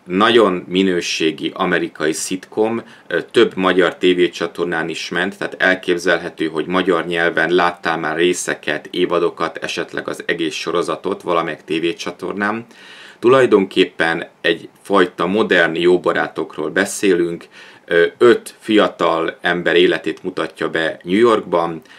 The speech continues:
a történet főszerep-, főszereplője pedig egy építész, Ted Mosby, aki kétezer-harmincban meséli el két gyermekének a hosszabb történetét annak, hogy hogyan találkozott az édesanyjukkal.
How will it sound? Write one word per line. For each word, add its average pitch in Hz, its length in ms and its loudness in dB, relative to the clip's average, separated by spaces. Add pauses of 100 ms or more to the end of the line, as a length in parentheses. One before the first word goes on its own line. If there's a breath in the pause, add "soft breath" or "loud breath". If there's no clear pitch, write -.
a - 140 -20
történet 117 440 2
főszerep-, 95 500 0 (100)
főszereplője 92 800 0
pedig - 380 -6
egy - 220 -10
építész, 87 720 -2 (140)
Ted 82 260 0
Mosby, 87 580 -2 (320 loud breath)
aki 78 340 -8
kétezer-harmincban 87 1500 0
meséli 82 600 -2
el 76 180 -2
két 87 280 0
gyermekének 87 920 -2 (380 loud breath)
a - 80 -6
hosszabb 104 540 0
történetét 85 760 -2
annak, 87 500 -2
hogy 80 140 -4
hogyan 92 380 0
találkozott - 680 -6
az - 140 -12
édesanyjukkal. 80 1080 -6